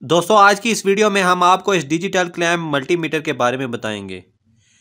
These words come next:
जी हां दोस्तों, आज की इस वीडियो में हम आपको बताएंगे कि इस डिजिटल क्लैंप मीटर को यूज़ करके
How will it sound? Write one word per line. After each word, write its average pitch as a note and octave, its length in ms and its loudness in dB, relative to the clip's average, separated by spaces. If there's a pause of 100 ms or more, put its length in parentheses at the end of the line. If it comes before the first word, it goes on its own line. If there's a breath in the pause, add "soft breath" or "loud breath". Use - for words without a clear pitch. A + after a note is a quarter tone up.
(220)
जी C#3 140 0
हां G3 160 2
दोस्तों, F#3+ 400 2
आज F3+ 220 4
की G3+ 100 -4
इस F#3+ 180 -6
वीडियो F#3 200 2
में F#3 120 -2
हम F3 180 0
आपको E3+ 260 0
बताएंगे D#3 600 -2 (460 soft breath)
कि F3+ 120 2
इस D3+ 120 -2
डिजिटल F#3+ 400 -2
क्लैंप F3 320 0
मीटर F3 300 -4
को F3 100 -4
यूज़ D3+ 380 -4
करके D#3 420 -2